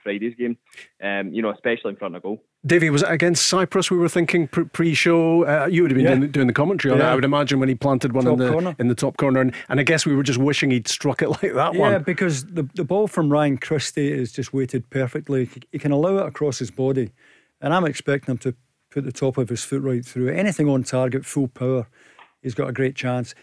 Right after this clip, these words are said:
Speaker 3: And I was surprised he went with the inside of his foot. I don't think you'd have, you wouldn't have found too many strikers who, who would have gone with the inside of the foot in that situation. I think most of them would put their, the top of their foot right through it.
Speaker 2: These are big moments, Craigs, aren't they,
Speaker 3: Mm.
Speaker 2: in, in the game? Had Scotland gone in front at that stage,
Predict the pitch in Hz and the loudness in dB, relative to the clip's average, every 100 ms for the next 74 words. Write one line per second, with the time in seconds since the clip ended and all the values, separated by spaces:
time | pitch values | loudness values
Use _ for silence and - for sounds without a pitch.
0 | _ 156 160 131 147 175 175 143 143 147 | _ -2 0 0 0 2 2 2 2 2
1 | 143 127 135 - 135 131 117 - 135 135 | 2 0 -2 0 -2 -2 -4 -6 -6 -6
2 | _ _ _ _ _ - 160 180 160 156 | _ _ _ _ _ -2 0 2 2 2
3 | 139 131 - - - - 170 175 - 151 | 2 0 -6 -20 -20 -4 -2 0 0 0
4 | - 156 147 127 147 143 143 127 - 135 | 0 0 2 0 0 0 0 -4 0 0
5 | 131 127 127 127 _ _ _ _ _ - | 2 0 -2 -4 _ _ _ _ _ -8
6 | 131 131 135 139 131 135 123 135 127 117 | -4 -2 0 0 2 0 0 0 -2 -2
7 | 110 139 127 135 - 127 - 123 117 123 | -4 -4 -4 -6 -6 -8 -4 -6 -6 -6
8 | 135 147 135 127 135 127 117 - 131 123 | -6 -6 -6 -4 -4 -4 -4 -8 -8 -8
9 | - - 120 135 123 120 113 131 131 127 | -12 -18 -10 -6 -4 -6 -4 -6 -4 -8
10 | - 127 123 _ - - 185 190 107 170 | -6 -8 -8 _ -8 -2 0 2 2 2
11 | 139 147 151 151 - 123 113 117 131 131 | 4 2 2 0 0 2 2 2 2 4
12 | 113 113 127 123 117 120 113 123 113 120 | 2 0 0 0 0 0 0 2 2 0
13 | - 151 143 131 117 135 120 113 - 147 | 0 0 2 2 2 2 2 0 2 2
14 | 160 - - 139 139 139 131 - 147 131 | 0 -2 0 0 2 0 -2 -2 0 -2